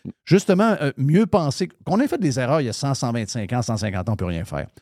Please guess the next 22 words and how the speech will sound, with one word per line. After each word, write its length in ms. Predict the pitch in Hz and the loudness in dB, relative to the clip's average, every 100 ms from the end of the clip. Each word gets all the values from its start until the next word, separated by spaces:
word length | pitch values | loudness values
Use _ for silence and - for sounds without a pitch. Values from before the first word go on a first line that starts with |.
| _ - | _ 0
Mais 60 | 139 | 2
à 20 | |
partir 180 | 196 330 | 2 2
d'aujourd'hui, 480 | 202 143 127 170 | 2 2 0 -2
c'est 80 | 127 | -2
quand 80 | 127 | -2
même, 180 | 156 151 | -2 -2
le 120 | 127 | -4
building 300 | 123 160 196 | -2 0 0
que 60 | 185 | 0
je 40 | |
regardais, 360 | 110 110 98 120 | 0 -2 0 -2
là, 100 | 85 | -2
c'est, 180 | 82 78 _ _ | -6 -12 _ _
c'est 120 | - | -6
tout 160 | 110 208 | 2 4
récent. 340 | 147 - 160 113 _ _ _ _ | 4 0 -2 -2 _ _ _ _
À 80 | 117 | 0
partir 220 | 175 339 | 0 2
d'aujourd'hui, 400 | 285 156 131 127 | 2 2 2 2
on 80 | 156 | 2
peut-tu 520 | - 143 - 285 330 | 2 -2 2 2 2